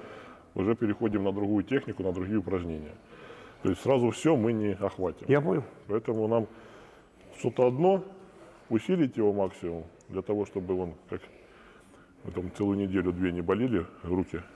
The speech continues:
Speaker 1: а именно вот подойти точно, потому что там все-таки, э, ну, не профики будут,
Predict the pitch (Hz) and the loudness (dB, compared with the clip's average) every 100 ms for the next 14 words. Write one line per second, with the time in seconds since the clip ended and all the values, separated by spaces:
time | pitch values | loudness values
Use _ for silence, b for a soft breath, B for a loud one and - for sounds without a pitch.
0 | B B B B B B B - 95 98 | B B B B B B B -4 -2 -2
1 | 92 87 87 - B B B B - - | -2 -2 -2 -6 B B B B -10 -2
2 | 90 98 120 98 - 87 85 98 95 98 | 0 0 0 -2 -2 -4 -2 -2 -4 0
3 | 98 92 92 92 95 B B B B B | -2 0 -2 -2 -4 B B B B B
4 | B - - 95 101 104 135 104 85 - | B -18 -10 -6 -4 -2 0 0 -2 -12
5 | - - - - - - 107 104 156 143 | -18 -18 -20 -20 -20 -6 -4 0 0 0
6 | 107 95 90 82 | -2 -2 -2 -6